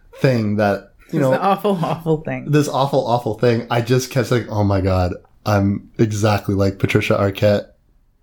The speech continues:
Speaker 1: <laughs> in Dream Warriors."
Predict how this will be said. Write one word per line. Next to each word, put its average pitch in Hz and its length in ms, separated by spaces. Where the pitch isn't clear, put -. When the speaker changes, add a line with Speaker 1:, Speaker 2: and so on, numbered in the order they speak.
Speaker 1:
<laughs> 1077 760
in 190 200
Dream 165 460
Warriors." - 1200